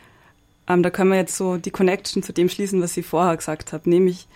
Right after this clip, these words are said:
dass es um die Beseitigung dieser nicht-tarifären Handelshemmnisse geht. Und in einer bestimmten Interpretation ist es natürlich ein nicht-tarifäres Handelshemmnis, wenn wir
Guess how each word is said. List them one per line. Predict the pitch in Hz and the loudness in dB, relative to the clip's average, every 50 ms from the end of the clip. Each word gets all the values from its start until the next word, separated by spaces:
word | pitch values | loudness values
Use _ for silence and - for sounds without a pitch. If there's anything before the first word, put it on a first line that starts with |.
| - - - - - - - | -20 -20 -20 -20 -20 -20 -10
dass | - 185 165 | -8 -8 -6
es | 175 | -2
um | 175 196 190 | 2 2 2
die | 185 | 2
Beseitigung | 170 180 175 - 170 139 156 - - 208 190 190 180 | 2 -4 -2 0 2 2 2 0 -2 -2 -2 0 0
dieser | 196 185 - 180 | 0 0 2 4
nicht-tarifären | 185 196 196 - - - 185 170 175 170 - - - 185 175 165 165 170 180 180 180 | 4 4 2 -2 -4 -4 -2 -2 -2 -6 -10 -12 -8 -4 -2 0 2 2 2 2 2
Handelshemmnisse | 156 165 185 165 143 - - - 151 160 160 165 - - | 4 4 4 4 2 0 -4 -2 0 0 0 0 -4 -8
geht. | - - 156 160 156 - | -10 -10 -10 -10 -6 -2
Und | 165 180 | 0 2
in | 180 190 | 2 4
einer | 190 190 | 2 2
bestimmten | 175 185 - - 233 254 254 | 0 0 0 2 4 4 4
Interpretation | 220 208 190 185 - - 160 - 156 - - - 180 175 208 233 233 - - - - - - - - - - _ | 2 0 -2 -2 -6 -8 -8 -8 -8 -10 -6 -4 -4 -2 -2 -2 -4 -6 -12 -20 -20 -20 -20 -20 -20 -20 -6 _
ist | - 196 226 | -4 -2 -2
es | 214 - | 0 0
natürlich | 202 190 - 208 214 208 208 220 208 - - - | -2 -2 0 -2 -2 0 0 -2 -2 -4 0 2
ein | 180 185 | 4 4
nicht-tarifäres | 202 208 - - - 190 175 175 175 - - 170 165 165 170 - - | 4 4 2 -2 -2 -2 -2 -2 -4 -2 -2 0 0 0 -2 -4 -2
Handelshemmnis, | - - 196 196 175 160 - - 160 160 175 190 214 226 226 - - _ - - - - - - - - - - _ | -2 0 2 2 0 0 -2 -2 0 0 0 0 0 -2 -6 -8 -14 _ -20 -20 -20 -20 -20 -20 -20 -20 -20 -20 _
wenn | - 170 165 175 175 180 170 | -10 -4 0 4 4 4 4
wir | 190 202 220 220 214 208 - | 2 0 2 2 2 0 -2